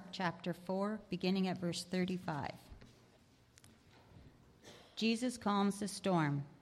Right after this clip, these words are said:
That day, when evening came, he said to his disciples,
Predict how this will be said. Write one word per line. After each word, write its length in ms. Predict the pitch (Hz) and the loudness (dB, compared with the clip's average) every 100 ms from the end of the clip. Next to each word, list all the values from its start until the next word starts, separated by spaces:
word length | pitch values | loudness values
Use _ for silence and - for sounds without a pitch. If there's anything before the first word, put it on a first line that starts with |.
| - - _ - - - _ - | -20 -20 _ -20 -20 -20 _ 2
That 340 | 214 269 - | 4 4 2
day, 340 | 196 180 165 170 - | 2 4 2 0 -2
when 200 | 170 180 | 2 2
evening 420 | 180 208 208 220 | 4 2 6 4
came, 360 | 220 196 170 165 | 4 4 4 4
he 120 | 180 | 2
said 300 | 185 - 202 | 0 0 2
to 60 | 196 | 2
his 200 | 196 190 | 2 0
disciples, 760 | 196 180 185 165 160 147 143 | -2 -2 2 2 0 -4 -6